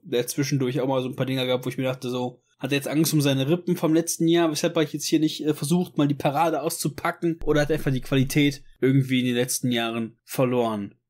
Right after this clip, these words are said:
Micha, muss Fortuna im Winter einen neuen Keeper kaufen oder kommen die alten bärenstark zurück? Oder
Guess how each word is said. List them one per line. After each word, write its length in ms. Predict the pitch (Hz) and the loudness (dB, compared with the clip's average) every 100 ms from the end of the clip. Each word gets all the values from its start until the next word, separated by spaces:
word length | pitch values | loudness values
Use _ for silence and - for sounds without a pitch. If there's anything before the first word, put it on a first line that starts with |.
| _ | _
Micha, 460 | 120 113 110 95 - _ _ - | -4 -2 -2 -4 -8 _ _ -4
muss 220 | 127 170 | 0 0
Fortuna 540 | 202 185 220 220 226 | 0 -2 0 0 0
im 100 | 135 | 0
Winter 440 | 143 190 202 185 185 | 0 0 0 0 -2
einen 140 | - 151 | -2 2
neuen 240 | 151 151 | 2 0
Keeper 260 | - - 135 | -4 -4 -2
kaufen 600 | - 143 175 - 220 220 | 0 0 0 0 0 -2
oder 260 | - 170 | 0 0
kommen 240 | 165 175 170 | 0 0 2
die 140 | 151 | 0
alten 680 | - 147 147 147 143 139 - | 0 0 2 2 2 -2 -8
bärenstark 760 | 139 - 160 151 143 - 139 - | -8 2 4 6 4 4 4 0
zurück? 480 | - 139 151 151 - - - | 0 2 0 0 -10 -14 -8
Oder 480 | - 139 131 127 - | -2 0 2 0 -8